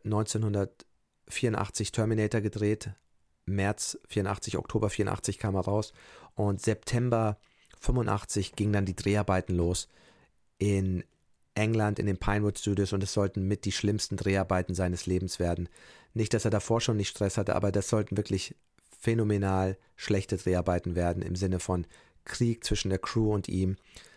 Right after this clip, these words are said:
und dazu werden wir gleich kommen. Aber auf jeden Fall war das so, dass das Projekt dann eben gegreenlightet wurde mit Cameron als Autor, der das sehr gute Skript mitgeschrieben hatte, mit einer super tollen Weiterentwicklung und meiner Meinung nach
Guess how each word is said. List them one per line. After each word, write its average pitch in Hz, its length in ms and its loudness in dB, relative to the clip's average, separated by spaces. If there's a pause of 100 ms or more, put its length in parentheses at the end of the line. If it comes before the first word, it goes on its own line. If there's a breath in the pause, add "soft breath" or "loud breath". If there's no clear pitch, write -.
(160 loud breath)
und 104 140 0
dazu 101 180 2
werden 98 160 4
wir 98 60 2
gleich 92 220 0
kommen. 78 280 -4 (880 loud breath)
Aber 127 180 2
auf 117 80 0
jeden 156 180 2
Fall 139 180 2
war 123 100 2
das 123 160 0
so, 139 160 2
dass 127 160 0
das - 260 -2 (200)
Projekt 120 420 2
dann 113 160 0
eben 110 300 0 (560)
gegreenlightet 139 680 0
wurde 123 220 2
mit 110 160 0 (200)
Cameron 117 320 2
als - 300 -2 (140)
Autor, 127 540 2
der 101 140 2
das 101 220 -2
sehr 117 180 2
gute 117 220 -2
Skript - 320 -2
mitgeschrieben 110 580 0
hatte, 107 180 0
mit 98 300 -2 (120)
einer 104 180 0
super 127 380 2
tollen 117 320 0
Weiterentwicklung 110 800 0 (300 loud breath)
und 120 100 -2
meiner 127 240 2
Meinung 120 260 2
nach 113 300 0